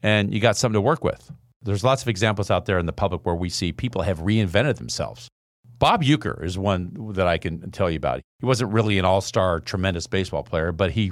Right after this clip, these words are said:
<laughs> really transitioned from baseball to becoming an actor, a spokesperson, and now a broadcaster for the Milwaukee Brewers. And he's been there. He's eighty-six years old, and he's been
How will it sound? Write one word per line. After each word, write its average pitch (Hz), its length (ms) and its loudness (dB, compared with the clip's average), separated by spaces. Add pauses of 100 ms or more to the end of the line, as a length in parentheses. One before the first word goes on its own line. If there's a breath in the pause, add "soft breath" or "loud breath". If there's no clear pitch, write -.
<laughs> - 80 -4
really 170 220 2
transitioned 117 760 2 (380 loud breath)
from 95 200 0
baseball 92 540 2
to 101 140 -4
becoming 90 640 0
an 78 140 -4
actor, 110 580 2
a 71 40 2
spokesperson, 107 840 -2
and 87 160 0
now 98 280 4 (360 loud breath)
a 85 80 2
broadcaster 98 720 2
for 90 360 0
the 85 120 -4
Milwaukee 87 480 0
Brewers. 98 340 0
And 85 100 -4
he's 104 180 -2
been 104 260 0
there. 90 340 2
He's 98 200 -6
eighty-six 117 500 -2
years 98 140 -2
old, 110 220 4
and 85 80 -2
he's 87 100 0
been 87 300 0